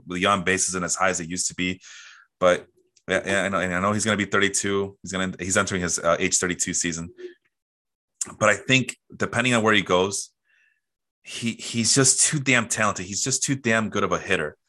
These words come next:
to be this, uh, underwhelming of a selection. I think twenty twenty-two, no, at this point, no matter where he goes, I'm all in on Anthony Rizzo, uh, as a, as a late round pick. I mean, he's, the price is gonna be right for him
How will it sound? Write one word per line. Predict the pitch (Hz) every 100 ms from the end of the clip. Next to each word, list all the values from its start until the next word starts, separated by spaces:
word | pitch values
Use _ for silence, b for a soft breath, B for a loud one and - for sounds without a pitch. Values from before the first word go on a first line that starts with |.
| _ _ -
to | 107
be | 92 98 104 90 -
this, | 92 92 - - 87
uh, | 82 80 80 78 _ _ _ -
underwhelming | 101 95 85 87 78 76
of | 71
a | 71
selection. | - 85 85 82
I | 85
think | 110 98 - B B B
twenty | - 127 131
twenty-two, | 135 123 - 117 117 110
no, | 98 90 - _ _ -
at | -
this | 127 -
point, | 131 113
no | 92
matter | 92 107
where | 104 98
he | 90
goes, | 98 98
I'm | - 104
all | 113 104
in | 101
on | 92
Anthony | 92 90 85
Rizzo, | 78 80 82 85 B B B B B -
uh, | 85 82 80
as | 87 80 80
a, | 78 82
as | 80
a | 76
late | 80 92 87
round | 85 80
pick. | 98 98
I |
mean, | 113
he's, | 113 113 -
the | 92 107
price | - 139 143 135
is |
gonna | 117 110
be | 90
right | 90 90
for | 78
him | 76 73